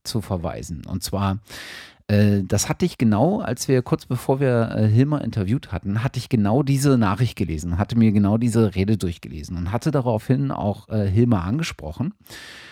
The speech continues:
Und, äh, da kam von Hilmar zurück, ja, so die, äh, die öffentlichen Konsultationen sind ja schon, äh, seit jeher gang und gäbe. Und da dachte ich mir so insgeheim so, ja, schon, in den Vereinigten Staaten.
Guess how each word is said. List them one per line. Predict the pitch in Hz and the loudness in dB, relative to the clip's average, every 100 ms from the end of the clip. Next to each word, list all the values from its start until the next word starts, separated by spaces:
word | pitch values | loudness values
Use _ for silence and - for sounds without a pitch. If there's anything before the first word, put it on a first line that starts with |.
| - _ | -20 _
Und, | 131 127 127 123 120 | 4 6 6 4 4
äh, | 85 107 | 2 2
da | |
kam | 107 - 165 | 2 2 2
von | 151 | 4
Hilmar | 120 156 147 | 4 4 2
zurück, | - 131 | 2 0
ja, | 104 110 120 131 | 2 4 6 4
so | 117 120 117 | 2 -4 -8
die, | 110 120 113 110 - - - - | -4 0 2 0 -6 -14 -14 0
äh, | 117 113 107 | 4 4 4
die | 113 | 2
öffentlichen | 131 143 156 131 123 | 2 4 2 4 2
Konsultationen | 123 113 120 101 - 110 117 139 | 2 2 2 0 2 4 6 6
sind | 110 117 123 | 4 2 4
ja | 107 | 2
schon, | 101 - 107 104 101 | 2 2 4 4 2
äh, | 82 98 95 95 101 92 | 0 2 2 0 -2 0
seit | 101 90 | 0 0
jeher | 98 120 123 110 | 0 2 4 4
gang | 101 104 110 | 4 4 4
und | 92 | 2
gäbe. | 82 95 143 156 _ - | 0 2 2 0 _ 0
Und | 113 | 2
da | 104 | 4
dachte | 127 - | 2 0
ich | - | -2
mir | 151 131 | 0 2
so | |
insgeheim | 127 135 - 120 127 | 2 0 2 4 6
so, | 117 113 107 _ - - _ - | 6 4 2 _ -20 -20 _ -20
ja, | - 95 139 - | -6 -2 0 -2
schon, | 90 - 123 151 104 87 92 - | -6 -2 0 2 2 0 -4 -2
in | 107 | 2
den | 110 | 2
Vereinigten | - - 123 131 98 | 2 2 2 2 -2
Staaten. | 82 - 170 233 - 82 80 | -6 -4 -4 -4 -6 -8 -8